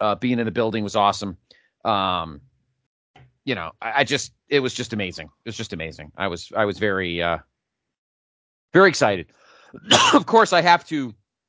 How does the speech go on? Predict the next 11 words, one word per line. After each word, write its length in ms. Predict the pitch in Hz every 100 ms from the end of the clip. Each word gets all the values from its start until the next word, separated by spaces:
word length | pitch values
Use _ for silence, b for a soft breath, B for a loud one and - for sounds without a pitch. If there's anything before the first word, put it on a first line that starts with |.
| _ -
uh, 120 | 120
definitely 420 | 120 143 139 123
mention 540 | 123 143 139 127 117 143 _ _ _ _ _ _ _ _ _ _ _
the 140 | 110 131
moment 360 | 127 123 120 117
that 120 | 98
really 280 | 139 127 110
did 160 | 107
it 80 | 95
for 120 | 107
me, 260 | 95 90